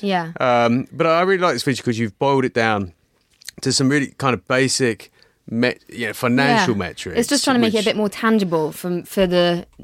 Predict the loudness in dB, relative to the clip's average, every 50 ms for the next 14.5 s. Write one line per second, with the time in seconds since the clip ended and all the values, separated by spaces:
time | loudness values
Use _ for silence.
0 | -20 -20 _ -2 0 2 4 4 4 4 2 0 0 0 2 2 2 0 -2 -2
1 | -2 -2 -2 0 0 -2 -2 -2 -4 -8 -14 -20 -20 -20 -20 -20 -20 _ _ 0
2 | 0 2 2 2 0 0 0 0 0 0 0 0 0 0 0 -2 -4 -4 -4 -4
3 | -4 -4 -4 -6 -6 -6 -6 -8 -10 -14 -14 -16 -16 -16 -16 -16 -14 -14 -14 -12
4 | -12 -14 -8 -4 0 2 2 2 2 0 -4 -8 -12 -10 -8 -8 -8 -10 -12 _
5 | _ _ _ _ -8 -6 -4 -2 -2 0 -2 -2 -2 -2 -2 0 0 0 0 0
6 | 0 -2 -2 -2 0 0 -2 -2 -2 -4 -6 -6 -6 -6 -6 -6 -6 -8 -10 -8
7 | -6 -4 -4 -2 0 0 2 2 0 0 -2 -2 -2 -2 -2 -2 -4 -4 -6 -6
8 | -8 -10 -4 2 4 4 4 4 0 -6 -4 -2 -2 0 2 0 0 0 0 -2
9 | 0 -2 -2 -4 -6 -8 -6 -4 -2 0 0 0 -2 -4 -6 -6 -2 0 0 2
10 | 2 2 0 0 0 0 0 0 2 2 2 2 2 0 0 0 0 2 2 2
11 | 2 0 0 0 0 0 0 0 0 -2 -2 0 -2 -2 -2 -2 -4 -4 -4 -4
12 | -6 -6 -8 -10 -8 -4 -2 0 2 2 2 0 0 -2 -4 _ -4 -2 -2 -2
13 | -4 _ -4 -2 -2 -2 -4 -6 -8 -6 -6 -4 -4 -4 -2 -2 -2 -2 -2 -2
14 | -2 -4 -6 -6 -4 -4 -4 -4 -6